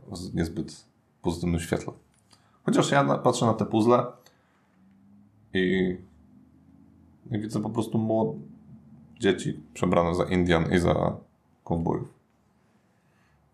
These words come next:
No ale może jest tam coś takiego ofensywnego, które, nie wiem, tak czy siak wycofane. E, co tam jeszcze mamy?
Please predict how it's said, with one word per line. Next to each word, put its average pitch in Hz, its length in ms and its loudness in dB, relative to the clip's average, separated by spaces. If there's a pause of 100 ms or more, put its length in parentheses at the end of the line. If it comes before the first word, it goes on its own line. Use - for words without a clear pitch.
(100)
No 110 80 2
ale 135 100 4
może 127 320 4
jest - 180 0
tam 90 140 2
coś - 240 -4
takiego - 280 -4
ofensywnego, - 560 -4
które, - 300 -10 (760)
nie - 100 -8
wiem, - 180 -12 (1600)
tak 135 140 0
czy - 80 -8
siak 107 140 2
wycofane. - 440 -6 (1500)
E, 160 380 6
co 180 140 2
tam 180 140 6
jeszcze 156 200 2
mamy? 98 280 4